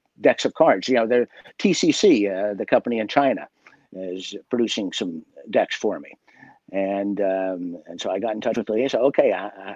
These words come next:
how do I make this really special?" Um, and, uh, all, all the tips that you gave me, I, uh, sent them to this guy and says, "Okay, I talked to the designer." Um, so, yeah, I mean,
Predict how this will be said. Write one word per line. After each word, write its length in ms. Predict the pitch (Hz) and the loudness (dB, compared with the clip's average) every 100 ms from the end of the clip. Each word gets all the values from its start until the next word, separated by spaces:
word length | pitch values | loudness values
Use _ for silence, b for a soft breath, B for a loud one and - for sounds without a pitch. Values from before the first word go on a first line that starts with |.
| 104 | 0
how 140 | 131 | 2
do 60 | 139 | 6
I 100 | 143 | 6
make 180 | 139 - | 6 4
this 320 | 139 - - | 0 0 -6
really 520 | 120 127 131 120 120 - | -2 2 2 2 -2 -6
special?" 520 | - - 135 - - - B B B B - | -4 2 2 2 -6 -14 B B B B -14
Um, 600 | 90 95 92 92 90 90 - | -10 -8 -6 -6 -6 -8 -6
and, 760 | 101 104 101 101 98 95 95 92 | -2 -2 -2 -2 -4 -4 -4 -6
uh, 440 | 82 117 - - - | -10 -10 -10 -6 4
all, 260 | 123 180 | 6 6
all 180 | 180 170 | 6 4
the 120 | 208 | 4
tips 200 | - 196 | 2 0
that 140 | 175 185 | 2 2
you 80 | 165 | 6
gave 180 | 160 | 6
me, 80 | 107 | 4
I, 200 | 107 113 | 2 2
uh, 320 | 120 117 113 113 117 123 | 2 2 2 0 -4 -6
sent 180 | 143 135 | -2 0
them 80 | 123 | 0
to 80 | |
this 160 | 127 120 | -2 -2
guy 260 | 127 123 127 | -2 -2 -2
and 80 | - | -4
says, 160 | 98 | 0
"Okay, 360 | 135 139 143 110 | 0 2 2 0
I 100 | 110 | -2
talked 240 | - 131 | -2 -2
to 60 | 120 | -2
the 80 | 117 | -6
designer." 460 | 107 104 87 82 _ b b b b b _ | -8 -10 -12 -16 _ b b b b b _
Um, 520 | 92 90 90 87 90 95 | -14 -12 -10 -10 -10 -6
so, 320 | 117 104 98 127 | -2 -2 -2 4
yeah, 260 | 165 151 - _ _ - | 4 4 -2 _ _ -18
I 40 | 104 | -10
mean, 420 | 110 104 101 | -6 -4 -6